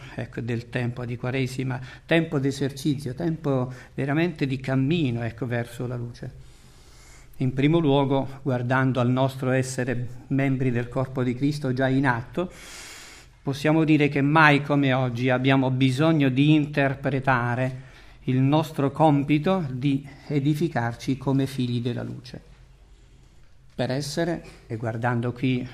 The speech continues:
fuori di noi, alla società che dobbiamo evangelizzare, per essere segno profetico luminoso della città celeste, testimoniando il frutto della luce in ogni bontà,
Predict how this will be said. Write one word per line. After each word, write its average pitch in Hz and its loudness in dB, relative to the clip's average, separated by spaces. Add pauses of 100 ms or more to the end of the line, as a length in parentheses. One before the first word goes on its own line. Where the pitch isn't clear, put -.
(680)
fuori 139 2
di 123 0
noi, 135 4 (120)
alla 107 -6
società 127 -4
che 120 -6
dobbiamo 127 0
evangelizzare, 131 0 (380)
per 165 2
essere 196 2
segno 127 4
profetico 151 0
luminoso 139 4
della 131 0
città 131 -4
celeste, 135 -2 (360)
testimoniando 208 2
il 156 4
frutto 180 0
della 151 4
luce 151 0
in 151 2
ogni 123 0
bontà, 139 0